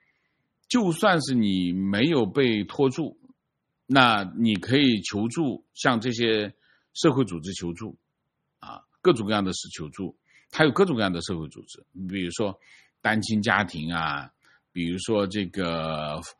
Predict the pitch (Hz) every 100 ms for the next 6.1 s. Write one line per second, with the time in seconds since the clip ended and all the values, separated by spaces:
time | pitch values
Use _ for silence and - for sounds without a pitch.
0 | _ - 95 110 85 85 - 147 135 160
1 | 117 - 101 156 - 101 92 - 107 110
2 | 110 92 69 65 65 82 104 85 - -
3 | - _ - 117 117 123 131 131 131 -
4 | 151 143 113 101 85 131 117 82 156 175
5 | 202 131 117 95 85 92 85 65 53 -